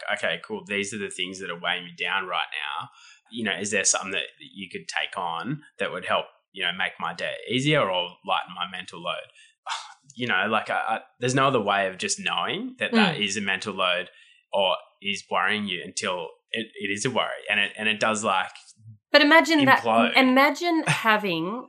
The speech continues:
Speaker 3: your partner, vice versa, whatever
Speaker 1: Yeah.
Speaker 3: situation, coming home or on a day saying that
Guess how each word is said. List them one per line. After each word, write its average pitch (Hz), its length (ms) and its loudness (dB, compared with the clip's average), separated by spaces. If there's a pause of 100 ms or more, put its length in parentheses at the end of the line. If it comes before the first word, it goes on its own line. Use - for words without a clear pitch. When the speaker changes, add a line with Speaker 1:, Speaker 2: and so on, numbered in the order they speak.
Speaker 3:
your 208 340 0
partner, - 720 0
vice 196 320 6
versa, 208 360 0
whatever 185 280 2
Speaker 1:
Yeah. 190 60 0
Speaker 3:
situation, 175 880 -4 (340)
coming 226 400 0
home 180 460 2
or 180 560 2
on 196 80 2
a 208 80 -2
day 165 400 2
saying 175 560 0
that - 300 0